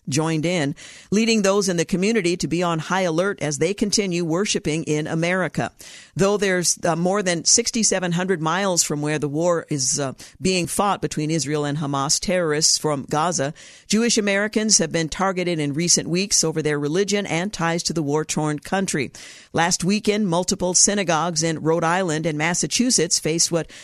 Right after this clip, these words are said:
ended up being empty threats meant to instill fear among Jewish Americans living in the area. A state police bomb squad responded Saturday to a synagogue in,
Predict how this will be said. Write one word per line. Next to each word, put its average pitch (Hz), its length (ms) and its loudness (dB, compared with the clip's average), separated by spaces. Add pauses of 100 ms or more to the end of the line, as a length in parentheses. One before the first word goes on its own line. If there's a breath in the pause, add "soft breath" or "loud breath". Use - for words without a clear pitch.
(180 loud breath)
ended 208 300 2
up 226 160 0
being 175 320 0
empty 190 320 0
threats 196 440 2
meant 165 240 0
to 170 140 2
instill 170 400 0
fear 196 380 0
among 165 320 0
Jewish 170 320 0
Americans 165 560 -2
living 175 280 0
in 160 80 0
the 165 160 -2
area. 190 420 0 (360 loud breath)
A - 60 -4
state 180 240 0
police 180 320 0
bomb 180 320 0
squad 160 420 2
responded 165 480 0
Saturday 170 460 2
to 156 140 -4
a 147 40 0
synagogue 160 600 0
in, 135 180 -2